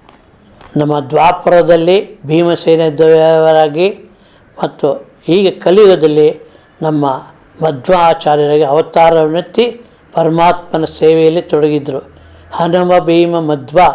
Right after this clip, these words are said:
ಈ ಮೂರು ಅವತಾರಗಳ ಮೂಲಕ ಪರಮಾತ್ಮನ ಸೇವೆಯನ್ನು ಆಚಾರ್ಯರು ಮಧ್ವರು ಮಾಡಿದ್ರೆ,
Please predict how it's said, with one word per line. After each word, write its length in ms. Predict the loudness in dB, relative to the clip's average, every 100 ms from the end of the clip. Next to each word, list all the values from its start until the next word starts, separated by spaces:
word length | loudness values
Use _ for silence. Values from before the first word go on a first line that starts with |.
| -4 -20 _ _ -4
ಈ 120 | -2
ಮೂರು 460 | -2 0 2 4
ಅವತಾರಗಳ 760 | 2 2 0 2 2 4 2 0
ಮೂಲಕ 500 | -2 -2 0 -2 -2 -4 -4 -18 _ _ _ _
ಪರಮಾತ್ಮನ 760 | -4 -2 0 0 0 -6 -6 -6
ಸೇವೆಯನ್ನು 800 | -4 -2 0 0 0 -4 -6 -12 _ _ _ _ _ -2
ಆಚಾರ್ಯರು 600 | -2 0 0 2 0 -2
ಮಧ್ವರು 440 | -6 -4 -4 -2
ಮಾಡಿದ್ರೆ, 560 | -2 -4 -4 -8 -12